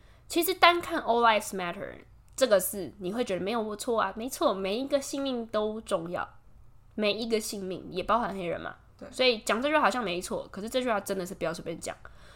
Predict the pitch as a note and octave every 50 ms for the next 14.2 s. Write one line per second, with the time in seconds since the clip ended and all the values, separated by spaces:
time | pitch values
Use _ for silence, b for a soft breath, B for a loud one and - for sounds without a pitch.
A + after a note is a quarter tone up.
0 | B B - F4 F4+ D4 D4 E4 D4+ D#4+ D#4 D4+ D4+ - - E4+ D4+ B3 G#3+ F#3
1 | C#3+ F3 F#3+ - G3+ G#3+ G3 - - - - C#4+ C#4 B3 B3+ - - - - D#4
2 | C#4+ B3 A#3+ A#3+ - C#4+ A#3+ G3+ F#3+ F3+ - - F3 E3+ F3 G3+ F#3+ E3+ F#3 F#3
3 | - F#3+ D3+ A#2+ - - - B3+ B3 B3+ C4 B3+ A3+ F#3 D3 D3 - - F#3+ F#3+
4 | G3 G2 F#3+ G#3+ - - - _ - - - - - - - - - D#3+ - -
5 | - F3+ - A3+ A3+ G3+ - D3+ D3+ - F#2 F2+ - - - - - A3 G#3 G#3
6 | G3+ F#3 F3 E3+ - - G3 A#3 - - E3 F3 A#3 A#3 A3 E3 D#3 E3+ E3+ D#3+
7 | - - E3 D#3 D3 D3+ - B B B B B B B B B B B - -
8 | - - - E4+ F4 E4+ B3+ - - G3+ G3+ G3 F#3 F#3 F#3 - - E3 D#3 D#3+
9 | D#3+ - - G2+ - - - - - - - - - - - - - - - -
10 | - - - - - - - - - B3 A#3 G3+ - - E3 E3 F3 F3 D#3+ F#2+
11 | - - - - - - - - G#3 A3 A#3 C4+ F4 G4 F4 F#4 F4 D#4 C4+ -
12 | G#3+ F#3 F3 - - A3 G#3 G#3+ G#3+ G#3+ G3+ F#3 G3 G3+ E3 F3+ F3+ F#3 F#3 F3+
13 | - G3+ G3 - G3 F#3 F#3 - - - - F#3 F3+ F#3 F3 E3 F3 - - -
14 | - - -